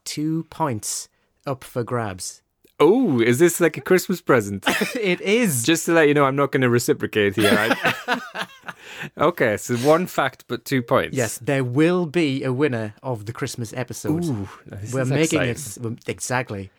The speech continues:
Speaker 2: So seven points up for grabs.
Speaker 1: Those millions of people around the fire right now have just gasped
Speaker 2: Oh,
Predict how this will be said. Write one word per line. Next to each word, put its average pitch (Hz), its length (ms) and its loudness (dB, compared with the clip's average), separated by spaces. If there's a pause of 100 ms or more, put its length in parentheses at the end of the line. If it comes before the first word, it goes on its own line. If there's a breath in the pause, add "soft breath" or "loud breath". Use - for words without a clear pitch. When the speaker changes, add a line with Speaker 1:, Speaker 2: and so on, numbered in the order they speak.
Speaker 2:
So - 160 -8
seven 127 400 0
points 120 320 0
up 95 100 -6
for 92 120 -6
grabs. 87 380 -2
Speaker 1:
Those 135 280 -2
millions 165 340 0
of 143 80 -8
people 160 240 -4
around 117 260 -4
the 110 40 -6
fire 120 320 -4
right 110 160 -4
now 110 200 -6
have 95 100 -10
just - 240 -18
gasped - 460 -10
Speaker 2:
Oh, 120 260 2